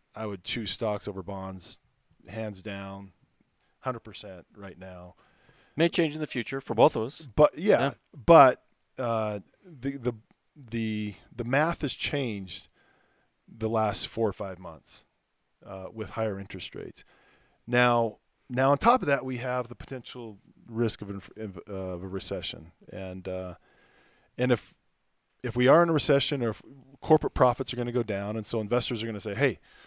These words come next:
Speaker 1: you know, p-, profitability is gonna go down, values go down," and that's, that's gonna cause stock prices to go down, and we're, we're seeing that. So I think there's a, I do believe in rec-, recession is part of the, the market correction, but I also think
Speaker 2: Yeah.
Speaker 1: interest rates are playing a big part as
Speaker 2: Yep,
Speaker 1: well.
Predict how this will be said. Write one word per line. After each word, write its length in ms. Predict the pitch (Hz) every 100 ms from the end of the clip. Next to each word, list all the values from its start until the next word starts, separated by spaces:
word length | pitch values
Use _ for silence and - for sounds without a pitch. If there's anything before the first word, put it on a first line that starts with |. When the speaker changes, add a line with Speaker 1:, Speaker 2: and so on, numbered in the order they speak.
| - _ _
Speaker 1:
you 120 | 117 113
know, 180 | 107
p-, 160 | 101 - - _ -
profitability 460 | 147 143 123 139 131
is 60 |
gonna 160 | 131 120
go 60 |
down, 220 | 120 123 113
values 320 | 117 123 113
go 100 | 117
down," 440 | 117 117 117 117 - _ _ -
and 540 | 110 104 101 101 95 110
that's, 320 | 117 110 - - _ - 123
that's 220 | 117 113
gonna 160 | - 107
cause 260 | - 98 -
stock 240 | 92 82
prices 300 | - 87 90
to 80 | 98
go 60 |
down, 140 | 98 110
and 100 | 113
we're, 200 | 139 147
we're 160 | 139
seeing 320 | 135 - 139 107
that. 160 | 78 - - _
So 120 | -
I 60 | 143
think 200 | 175 170
there's 180 | 143 123
a, 60 | - - -
I 120 | 131 143
do 220 | 151 190
believe 300 | 156 147 127
in 80 | 117
rec-, 160 | - 131
recession 460 | 123 - 131 -
is 100 | 117
part 340 | - - 107 127
of 140 | 131
the, 240 | 131 135 127 _ _ _ _ _ _
the 220 | - 113
market 260 | 113 127 135
correction, 360 | - 127 - 113
but 120 | 110
I 40 |
also 200 | 120 117
think 320 | 104 113 107
Speaker 2:
Yeah. 60 | -
Speaker 1:
interest 260 | 131 107 -
rates 160 | 101
are 60 | 98
playing 260 | - 101
a 40 | 95
big 200 | 98 -
part 200 | - 90
as 120 | 85
Speaker 2:
Yep, 160 | 104
Speaker 1:
well. 120 | 92